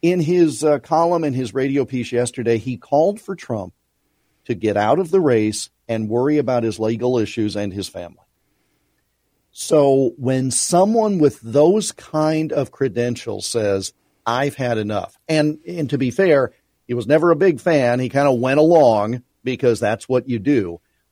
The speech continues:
I wonder, Matt, how many people in the conservative movement are going to publicly say, as DeSantis continues to move along and not lose steam.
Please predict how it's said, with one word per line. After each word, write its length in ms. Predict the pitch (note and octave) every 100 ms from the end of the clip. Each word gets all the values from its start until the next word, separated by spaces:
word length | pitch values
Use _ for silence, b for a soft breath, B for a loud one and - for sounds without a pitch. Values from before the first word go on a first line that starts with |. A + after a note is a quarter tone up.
| _
I 320 | - B2 D#3+ G3
wonder, 760 | C#3+ C#3+ E3 E3 G2+ F2+ F2 F#2
Matt, 240 | G#2+ F#2+
how 360 | - A2 C3+ E3
many 640 | D3+ C#3+ C3 A2 E2+ F2+ _ _ _ _ _ _ _
people 400 | E3 D#3+ C#3 C3
in 80 | A#2
the 60 |
conservative 680 | A2+ A#2 - C#3 A#2 A#2 G#2+
movement 500 | A#2 B2 G2+ - - _ _ _ _ _ _
are 160 | A#2 B2
going 440 | - C#3+ F3 F3+
to 160 | - C3+
publicly 640 | - D#3 D#3+ E3 - C3+
say, 500 | A2+ - C#3 G#2 - _ _ _ _ _ _ -
as 300 | C#3+ D3 -
DeSantis 920 | C#3+ - F3 E3+ F#3+ - F#3+ F#3 - _ -
continues 880 | D3 C3 - F3+ F3+ E3+ E3 D#3 -
to 120 | C#3+
move 300 | C#3 C#3+ D3
along 540 | E3+ C#3 B2+ B2 B2
and 260 | B2 C3+ B2+
not 320 | B2+ C3+ D3
lose 340 | C#3 B2+ B2
steam. 480 | - - C3+ G2 -